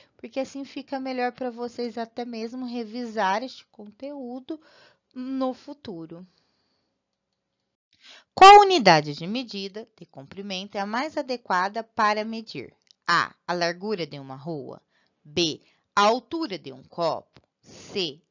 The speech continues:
a espessura do grafite da lapiseira. Ou D, a distância entre duas cidades. Então, vamos pensar agora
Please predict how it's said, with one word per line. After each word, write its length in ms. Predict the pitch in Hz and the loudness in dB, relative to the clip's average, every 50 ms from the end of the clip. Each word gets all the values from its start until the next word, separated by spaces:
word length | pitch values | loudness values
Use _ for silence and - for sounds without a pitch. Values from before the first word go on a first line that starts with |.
| _ | _
a 120 | - 220 240 | -6 -6 -6
espessura 600 | - - - - 269 226 - - 294 302 294 294 | -6 -8 -12 -12 -12 -10 -10 -10 -10 -8 -8 -8
do 120 | 247 254 | -10 -10
grafite 600 | 208 202 208 196 190 - - 247 247 233 - - | -8 -6 -4 -4 -4 -6 -10 -14 -14 -12 -14 -14
da 140 | 170 - 151 | -10 -8 -8
lapiseira. 840 | 143 135 131 _ - 147 147 151 170 180 170 151 127 - - - _ _ _ _ _ _ _ | -8 -8 -12 _ -16 -20 -14 -8 -6 -6 -6 -6 -8 -12 -20 -20 _ _ _ _ _ _ _
Ou 240 | - 330 349 330 262 | -4 -4 -4 -4 -6
D, 380 | 196 180 185 180 185 202 - _ - | -8 -8 -6 -6 -6 -6 -8 _ -4
a 140 | 202 220 220 | -4 -4 -4
distância 640 | 208 233 - - - 190 170 170 175 175 - - 185 | -4 -10 -20 -12 -8 -6 -6 -6 -6 -10 -14 -14 -14
entre 300 | 180 175 - 175 165 165 | -14 -14 -16 -18 -20 -20
duas 340 | 151 160 143 135 147 151 151 | -16 -16 -14 -12 -12 -14 -14
cidades. 680 | - - 170 160 156 101 - - - _ _ - _ _ _ _ _ _ _ _ _ _ | -14 -18 -14 -12 -10 -12 -12 -12 -20 _ _ -20 _ _ _ _ _ _ _ _ _ _
Então, 300 | _ - 320 339 339 311 | _ -8 -8 -6 -6 -6
vamos 400 | 294 294 285 294 302 294 - - | -4 -6 -4 -6 -8 -12 -12 -12
pensar 520 | - - 269 262 247 - - 240 220 220 | -8 -6 -6 -6 -4 -2 0 2 2 2
agora 480 | 220 214 208 202 202 202 202 208 220 233 | 2 -2 -2 -2 -2 -2 -2 -2 -4 -6